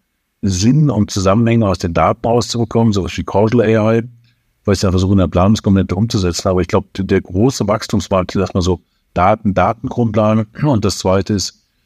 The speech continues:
dann aber sicherlich getrieben durch K I, ist alles, was so Content-Generierung angeht, Content-Plattform, die wachsen dann teilweise fünfunddreißig, vierzig Prozent. Aber der Markt, äh, der Markt ist im Moment in Deutschland,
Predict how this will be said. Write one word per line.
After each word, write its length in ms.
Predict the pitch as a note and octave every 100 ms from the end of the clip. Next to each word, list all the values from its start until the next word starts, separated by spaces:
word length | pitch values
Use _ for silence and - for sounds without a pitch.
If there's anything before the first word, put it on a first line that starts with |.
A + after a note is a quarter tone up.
| _ -
dann 120 | G2
aber 140 | F#2+ F2+
sicherlich 380 | G2 F#2+ F#2
getrieben 560 | - A2 F#2+ - G#2 G#2
durch 200 | G2 -
K 200 | - F2
I, 320 | F2 F#2+ A2 _ _ _ -
ist 140 | F2+
alles, 320 | A2 G2 F#2+
was 140 | F#2+ -
so 80 | F#2
Content-Generierung 1300 | - G#2+ A2+ G#2+ G#2 - G2 F#2+ F#2 F#2+ G2 G2+
angeht, 420 | F#2+ F2+ F2+ F2+ -
Content-Plattform, 1120 | G2+ A2 G#2 F#2+ G2 F#2+ - G2 F#2+ F#2 - _ _ -
die 120 | F#2
wachsen 220 | F#2 -
dann 100 | F2
teilweise 320 | F2+ F2 E2+
fünfunddreißig, 580 | - F#2 F2+ E2 E2 E2
vierzig 320 | - E2 D#2
Prozent. 520 | - D#2+ E2 D#2 D2 - _ _ _ _ _ _ -
Aber 180 | G2
der 160 | G2 G2
Markt, 480 | G2 G2 G#2+ D3+ D3+ _ _ _ _ _ _ _ _ _ _ _ _ -
äh, 160 | G#2
der 100 | G2+
Markt 320 | F#2+ G2+ B2
ist 120 | A2+ A2
im 200 | G#2+ G#2
Moment 300 | G2 G2+ G2
in 80 |
Deutschland, 520 | F#2 F#2 - B2 A#2+